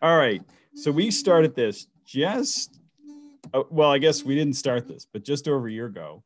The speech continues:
you were a guest speaker at, uh, at my astronomy <laughs> class, where you're a frequent guest speaker.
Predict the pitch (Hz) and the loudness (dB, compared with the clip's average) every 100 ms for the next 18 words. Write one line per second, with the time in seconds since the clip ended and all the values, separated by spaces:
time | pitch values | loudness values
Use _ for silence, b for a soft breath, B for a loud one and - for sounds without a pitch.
0 | _ _ _ - 131 156 131 107 123 127 | _ _ _ -6 0 2 0 0 -2 0
1 | - - 110 113 95 113 - _ _ _ | -4 -6 -10 -8 -10 -10 -14 _ _ _
2 | _ _ _ - 104 92 - - 92 87 | _ _ _ -8 -6 -6 -8 -8 -6 -6
3 | 82 _ - 107 104 104 101 107 110 107 | -10 _ -12 -10 -6 -8 -6 -8 -6 -8
4 | - 98 110 - 117 104 110 - 190 139 | -10 -8 -8 -8 -8 -8 -10 -6 -6 -4
5 | 151 160 156 - - - 104 107 127 | -4 -6 -8 -10 -10 -10 -10 -10 -12